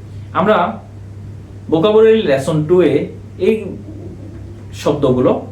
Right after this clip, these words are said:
শিখেছি। চলুন এই শব্দ দিয়ে কি কি গ্রামার হয় তা আমরা দেখব। করে মানে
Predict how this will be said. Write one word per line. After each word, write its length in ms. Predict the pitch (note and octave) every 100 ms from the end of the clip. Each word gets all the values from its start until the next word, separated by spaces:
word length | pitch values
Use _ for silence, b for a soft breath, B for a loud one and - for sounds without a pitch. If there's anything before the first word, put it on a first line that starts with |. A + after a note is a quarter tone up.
| -
শিখেছি। 460 | A3+ A3 E3 - - - - - - - -
চলুন 220 | A3+ F#3+ G#3+ - F3
এই 60 | F3+
শব্দ 160 | F#3 F3+ F3
দিয়ে 140 | F#3 F#3+
কি 80 | A3
কি 80 | A3 E3+
গ্রামার 300 | B2+ A#2 A#2 A#2
হয় 200 | E3 A#3 B3+ - - - -
তা 60 | C#3+
আমরা 140 | A#2 A2
দেখব। 200 | A2 G#2+ - - - - D#3+ D#3 - B B B - -
করে 220 | A#3 B3 C4 B3+ - D#3
মানে 160 | C#3+